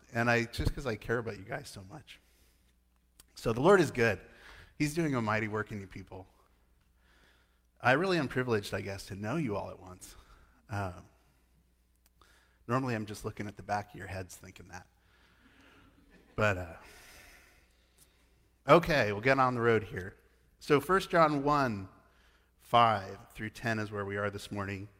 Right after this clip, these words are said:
And I just wanna start out by saying, my hope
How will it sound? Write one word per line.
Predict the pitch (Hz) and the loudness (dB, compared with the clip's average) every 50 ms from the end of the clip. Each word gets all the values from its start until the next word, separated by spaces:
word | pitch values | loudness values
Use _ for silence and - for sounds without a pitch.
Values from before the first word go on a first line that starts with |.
| _ _ _ _ _ - - - - - - - - - _ _ _ | _ _ _ _ _ -20 -20 -20 -20 -20 -20 -20 -20 -20 _ _ _
And | - 151 156 156 156 151 156 151 147 147 139 135 - - - - - - - - - - - - - - - - - _ _ _ - - _ _ _ _ _ _ _ _ _ _ _ _ _ _ _ _ _ _ _ - - _ _ _ | 4 6 6 8 8 6 6 6 4 2 0 -2 -4 -8 -12 -14 -18 -20 -20 -20 -20 -20 -20 -20 -20 -20 -20 -20 -20 _ _ _ -20 -20 _ _ _ _ _ _ _ _ _ _ _ _ _ _ _ _ _ _ _ -20 -20 _ _ _
I | - | -8
just | 127 170 170 - | -8 -4 -2 0
wanna | 233 208 | 0 -2
start | - - - 156 139 143 | 0 2 2 4 6 4
out | 135 123 | 4 4
by | 135 113 | 2 -2
saying, | 110 - - 131 120 113 101 104 101 101 - _ _ _ _ _ _ _ _ _ _ _ _ _ _ _ _ _ _ _ _ | -2 -4 -4 -4 -4 -2 -4 -4 -8 -10 -14 _ _ _ _ _ _ _ _ _ _ _ _ _ _ _ _ _ _ _ _
my | - 120 131 143 143 139 | 4 6 8 8 8 6
hope | 123 131 185 196 175 139 120 - | 4 2 4 4 4 4 2 -2